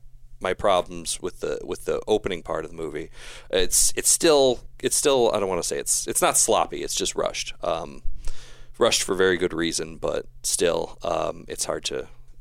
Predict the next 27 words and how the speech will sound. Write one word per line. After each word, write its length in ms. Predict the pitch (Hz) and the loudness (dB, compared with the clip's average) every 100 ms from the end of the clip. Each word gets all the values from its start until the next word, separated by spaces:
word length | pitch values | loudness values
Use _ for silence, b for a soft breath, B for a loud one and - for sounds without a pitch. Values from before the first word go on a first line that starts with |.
| - - - - - - - - | 0 0 2 0 0 -6 -16 -12
get 160 | - | -6
super 300 | - 95 - | -4 -4 -4
into 200 | 80 80 | -6 -6
it. 120 | 78 - B B B | -8 -8 B B B
Uh, 220 | 101 101 104 | 2 2 2
and 140 | 110 | 0
honestly, 420 | 113 170 202 214 | 2 4 4 4
I 120 | - 120 | 2 2
just, 440 | 139 147 - - B B B B B B B B - - - | 4 4 4 2 B B B B B B B B -16 -16 -2
I 160 | 113 | 2
like 560 | 123 127 123 139 - - B B B B - | 6 6 6 4 2 -8 B B B B 0
the 160 | 123 | 4
idea 500 | 113 113 117 135 135 | 6 6 4 6 6
that 300 | 113 107 101 - - - - - - - - - - - - - - - - - - - | 8 6 6 0 -16 -16 -18 -18 -18 -18 -18 -18 -18 -16 -16 -16 -16 -16 -16 -16 -16 -8
these 220 | - 131 | -2 2
heroes 320 | - 175 165 | 4 6 6
are, 60 | 123 | 6
they're, 260 | - 127 131 - - | 6 6 4 2 2
they're 200 | 143 131 | 0 2
honestly 420 | 160 240 247 175 | 4 4 6 4
really 360 | 123 120 147 151 | 2 4 4 4
for 200 | - 131 | 2 2
the 80 | 110 | 4
first 340 | - 107 - | 4 2 2
time 240 | 117 92 | 0 0
being 260 | 87 87 85 | 0 -2 -2
challenged, 680 | - - 175 113 175 208 | -2 0 2 2 0 -4